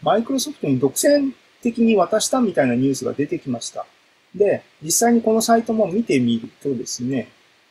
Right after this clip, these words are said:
Powered by Microsoft Azureって、まあ、このシステム自体が、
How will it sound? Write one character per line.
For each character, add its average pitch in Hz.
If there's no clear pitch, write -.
Powered 175
by 151
Microsoft 143
Azure 123
っ 120
て、 -
ま 151
あ、 147
こ 175
の 180
シ 202
ス -
テ 208
ム 202
自 196
体 143
が、 127